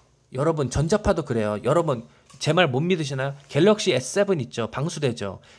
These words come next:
갤럭시 에스 세븐을 물 안에다 딱 집어넣어봐요. 그러면 그 전자파 신호가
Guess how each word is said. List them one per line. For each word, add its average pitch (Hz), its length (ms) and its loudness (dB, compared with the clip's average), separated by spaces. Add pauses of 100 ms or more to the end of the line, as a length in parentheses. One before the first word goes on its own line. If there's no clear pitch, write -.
(120)
갤럭시 175 360 2
에스 139 160 -2
세븐을 165 500 2
물 175 200 6
안에다 156 380 2
딱 - 160 -4
집어넣어봐요. 101 580 -2 (260)
그러면 175 520 4 (640)
그 175 280 6
전자파 180 440 2
신호가 190 720 0